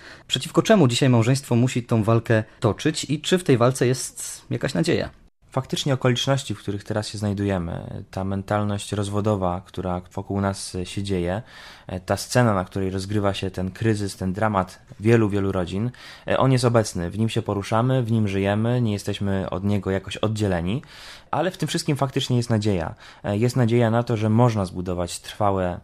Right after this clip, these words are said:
Speaker 2: małżeństwo, szczęśliwą rodzinę, taką, która daje poczucie bezpieczeństwa i satysfakcji. Jest to możliwe, to jednak wymaga faktycznie przezwyciężania. Przezwyciężania starych nawyków, tego, co w nas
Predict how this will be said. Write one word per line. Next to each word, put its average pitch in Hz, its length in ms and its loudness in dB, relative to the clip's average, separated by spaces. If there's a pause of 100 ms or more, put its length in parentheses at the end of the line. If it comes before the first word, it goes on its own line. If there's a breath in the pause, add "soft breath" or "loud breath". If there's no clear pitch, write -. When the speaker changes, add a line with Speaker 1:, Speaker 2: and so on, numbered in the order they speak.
Speaker 2:
małżeństwo, 107 840 -2
szczęśliwą 101 580 -4
rodzinę, 101 480 -2 (400 loud breath)
taką, 110 300 0
która 98 300 -4
daje 95 220 0
poczucie 92 380 -8
bezpieczeństwa 92 600 -6
i - 20 -6
satysfakcji. 95 800 -6 (440 loud breath)
Jest 139 220 2
to 160 60 2
możliwe, 123 500 2
to 147 220 2
jednak 143 400 4
wymaga 113 360 2
faktycznie 104 500 -2 (320)
przezwyciężania. 98 720 -2
Przezwyciężania 104 960 0
starych 104 380 0
nawyków, 104 520 -2 (440 loud breath)
tego, 120 320 4
co 107 260 0
w 95 100 -8
nas 113 460 -2